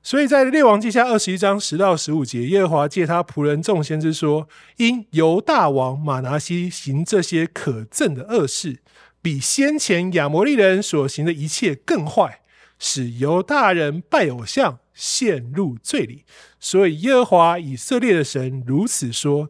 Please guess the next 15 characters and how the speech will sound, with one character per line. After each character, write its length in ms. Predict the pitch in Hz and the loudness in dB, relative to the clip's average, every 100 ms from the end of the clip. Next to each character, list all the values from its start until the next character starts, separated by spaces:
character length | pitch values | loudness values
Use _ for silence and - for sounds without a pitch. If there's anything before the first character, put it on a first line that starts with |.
| - | -10
看 280 | - 277 156 | -2 -2 -2
哪， 200 | 113 - _ _ _ _ | -8 -16 _ _ _ _
我 320 | 147 139 123 | 0 0 0
必 480 | - 302 233 147 127 | -2 0 0 -2 -10
降 300 | - 285 170 | -2 0 0
祸 460 | 147 302 180 135 _ _ _ _ - | 0 4 4 2 _ _ _ _ -4
给 300 | 131 107 120 | -4 -4 -4
耶 100 | 190 | 0
路 100 | 226 | 0
撒 220 | 196 214 | 2 2
冷 160 | 208 117 | 2 -2
和 240 | - 185 127 | -4 -4 -4
犹 200 | 117 139 | -6 -4
大， 240 | 180 107 _ - - _ | -4 -6 _ -20 -20 _
凡 300 | _ 180 202 | _ -2 -2